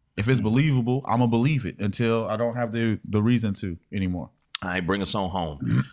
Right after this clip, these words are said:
Speaker 1: <clears throat> Y'all ready for the last one?
Speaker 2: We ready.
Speaker 1: All right, it's a super week because it's been a tough week. Manu Ginobili or James Harden?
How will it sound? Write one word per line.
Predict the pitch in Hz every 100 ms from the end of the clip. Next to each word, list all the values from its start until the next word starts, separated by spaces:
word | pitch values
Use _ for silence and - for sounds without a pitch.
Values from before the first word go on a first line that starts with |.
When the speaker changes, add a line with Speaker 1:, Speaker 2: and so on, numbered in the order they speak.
| _
Speaker 1:
<clears throat> | _ - 165 107 -
Y'all | 98
ready | 104
for | 104 107
the |
last | 104 117 101 -
one? | 82
Speaker 2:
We | 85
ready. | 87 98 85 - - - - - -
Speaker 1:
All | 101
right, | 95 98
it's | 95
a |
super | 92 107 95
week | 90 90 71
because | 78 82
it's | 87
been | 87
a | 87
tough | 90 80
week. | 85 80
Manu | 87 107 110
Ginobili | 95 107 107 98
or | 92
James | 95 95 92
Harden? | 87 80